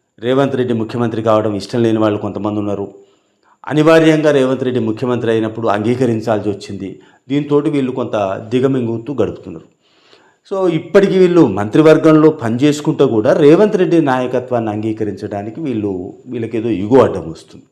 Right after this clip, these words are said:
అందువల్లనే వీళ్ళు స్పందించడం లేదు అనేది రాజకీయ పండితుల అంచనా. నిజంగానే రేవంత్ రెడ్డిని ఒక ముఖ్యమంత్రిని అంటే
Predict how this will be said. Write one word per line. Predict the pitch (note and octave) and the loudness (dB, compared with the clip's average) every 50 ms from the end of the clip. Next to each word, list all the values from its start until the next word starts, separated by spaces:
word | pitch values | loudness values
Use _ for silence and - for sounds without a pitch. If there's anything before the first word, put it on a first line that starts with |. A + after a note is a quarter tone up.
| _ _ _ _ _ _ _ _ _ _ _ _ | _ _ _ _ _ _ _ _ _ _ _ _
అందువల్లనే | A#2 C3+ D3 E3 F3 E3+ D#3+ D3+ D#3 D#3+ | -8 -2 2 4 6 6 6 6 4 0
వీళ్ళు | D#3 D3 B2 B2 | 0 -2 -4 -6
స్పందించడం | B2 - - - A2+ G#2 A2+ B2 B2 B2 B2+ A2 A2 G#2 G#2 | -8 -8 -8 -8 -6 -4 -4 -4 -6 -6 -6 -4 -4 -4 -4
లేదు | G2+ G2 F#2+ F#2+ F#2+ | -4 -6 -6 -4 -6
అనేది | F#2+ F#2+ C3 C#3+ D#3 | -6 -6 -6 -6 -4
రాజకీయ | D3 G2 G2 G2 G#2+ - A#2 G#2+ | -4 -4 -4 -6 -6 -6 -6 -6
పండితుల | - - F#2 F2 F2 E2+ - G#2 F2 | -6 -6 -12 -12 -12 -12 -12 -12 -12
అంచనా. | D#2+ - - - E2+ D#2+ - _ _ _ _ _ - _ _ _ _ | -12 -14 -18 -20 -20 -20 -20 _ _ _ _ _ -20 _ _ _ _
నిజంగానే | G2+ F#2 B2+ C3 D3 D3 D3 D3 | -8 -6 -2 -2 0 2 2 4
రేవంత్ | C3+ C3+ C3 C3 C3+ C3 C3+ | 4 2 2 0 -2 -2 -2
రెడ్డిని | C3+ C3 B2+ B2+ B2 B2 | -2 -2 0 -2 -2 0
ఒక | A2 A2 G#2+ A2+ | -2 -2 -4 -4
ముఖ్యమంత్రిని | G2+ G2 G#2+ G#2+ - D#3 D3 C#3+ C3+ C3+ C#3 B2+ A2 | -4 -4 -4 -2 0 0 2 2 2 0 -2 -2 -2
అంటే | F#2+ G2+ G2 G2+ A#2 F#2+ F2+ G2 C#3 D#3 - | -4 -6 -2 0 0 0 0 -2 -6 -10 -12